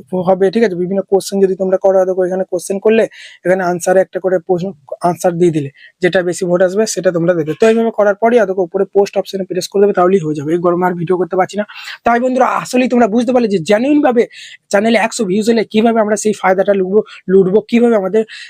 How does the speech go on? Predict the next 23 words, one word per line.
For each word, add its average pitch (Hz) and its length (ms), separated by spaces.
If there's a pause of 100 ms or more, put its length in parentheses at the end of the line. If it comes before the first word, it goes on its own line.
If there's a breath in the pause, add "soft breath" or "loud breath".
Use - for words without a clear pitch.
চ্যানেল, 190 280
কিভাবে 214 320
আমাদের 190 280
কপাল 185 280
খুলবে, 165 340 (340)
ঠিক 240 120
আছে? 214 220
ওই 196 100
স্পন্সরশিপ 240 600
কেউ 240 200
করবে 220 300
না 208 80
ওই 208 80
একশো 214 300
দুশো 226 280
ভিউজ 202 300
এলে, 175 200
বুঝতে 240 280
পারলে 269 240
তো? 175 120 (340 loud breath)
যখন 233 280
মিনিমাম 233 340
তোমাদের 226 220